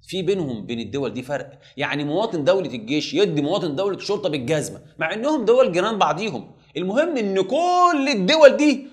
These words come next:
بتحكم شعب واحد هو حضرتك. بالمناسبة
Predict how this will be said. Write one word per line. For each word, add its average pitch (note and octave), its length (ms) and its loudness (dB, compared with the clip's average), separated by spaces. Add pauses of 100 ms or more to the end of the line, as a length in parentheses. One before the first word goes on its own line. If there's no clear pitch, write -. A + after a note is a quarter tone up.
بتحكم D#3 520 -10
شعب C#3 380 -8
واحد A2+ 440 -4 (260)
هو G2+ 120 -6
حضرتك. F#2+ 600 -12 (360)
بالمناسبة A2 500 -10